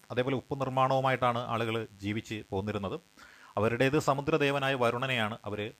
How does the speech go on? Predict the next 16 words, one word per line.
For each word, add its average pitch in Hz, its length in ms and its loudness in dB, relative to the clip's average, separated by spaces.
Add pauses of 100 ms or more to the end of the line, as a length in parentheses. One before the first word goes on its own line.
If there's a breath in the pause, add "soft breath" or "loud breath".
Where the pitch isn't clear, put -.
കണ്ടിരുന്നത്, 101 440 -6
അവരുടെ 104 340 -6
ഈശ്വരനായിട്ട് 104 520 -4
കണ്ടിരുന്നത്. 90 440 -10 (640 soft breath)
അതേപോലെ 143 380 2
തന്നെ 165 220 0
ഈ 151 100 0
നാല് 165 260 2
പ്രദേശങ്ങളിൽ 160 680 0
നിന്നും 156 200 -2
ബഹിഷ്കരിക്കപ്പെടുന്ന 139 920 -4
മോശം 127 480 -6
ആൾക്കാര് 131 400 0
താമസിക്കുന്ന 123 400 -4
ഒരു - 120 -6
പ്രദേശമുണ്ട്. 104 500 -6